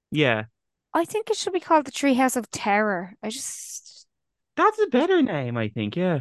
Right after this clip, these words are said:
Speaker 2: Yeah, thank you. Yeah, Simpsons writers, get on to me.
Speaker 1: <laughs> Matt Groening. <laughs>
Speaker 2: I can help. I can help.
Speaker 1: <laughs>
Speaker 2: No, <laughs> but, uh,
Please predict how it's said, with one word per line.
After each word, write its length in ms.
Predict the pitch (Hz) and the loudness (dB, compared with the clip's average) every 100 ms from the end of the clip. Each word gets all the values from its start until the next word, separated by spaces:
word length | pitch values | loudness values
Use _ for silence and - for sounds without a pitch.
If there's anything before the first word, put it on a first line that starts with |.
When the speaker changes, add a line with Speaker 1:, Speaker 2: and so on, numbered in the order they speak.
| 117 | 0
Speaker 2:
Yeah, 280 | 254 247 233 _ - | 0 0 -2 _ -6
thank 240 | 277 262 | -6 -2
you. 140 | 233 208 | -4 -2
Yeah, 260 | 226 233 214 | -2 -2 -4
Simpsons 420 | - 254 240 254 | -6 -4 -4 0
writers, 340 | 254 247 233 233 | 2 2 2 -2
get 140 | 226 | -2
on 160 | 226 240 | -2 -2
to 120 | - | -6
me. 200 | 202 190 _ _ _ _ | -6 -8 _ _ _ _
Speaker 1:
<laughs> 140 | 143 135 | 0 2
Matt 240 | 131 123 | 4 2
Groening. 400 | 139 127 131 113 160 - 170 - | 4 4 4 0 -4 -6 -8 -10
<laughs> 440 | - 302 320 - 320 | -4 -4 -2 -2 0
Speaker 2:
I 100 | 247 | 2
can 140 | 254 | 2
help. 260 | 254 247 220 - - _ _ _ _ _ 170 - | 4 4 2 -6 -12 _ _ _ _ _ 2 6
I 200 | 214 226 | 6 6
can 100 | 226 | 4
help. 240 | 247 185 - | 2 2 0
Speaker 1:
<laughs> 60 | 285 - - - - - - - - - - - | -2 -4 -2 -4 -4 -6 -8 -12 -16 -18 -18 -12
Speaker 2:
No, 260 | - 165 - | -8 -6 -6
<laughs> 1040 | 170 233 202 - 220 202 - 339 359 339 254 | -2 -2 -2 -4 -10 -10 -2 0 0 -2 4
but, 200 | 311 302 - | 6 6 4
uh, 160 | - | -4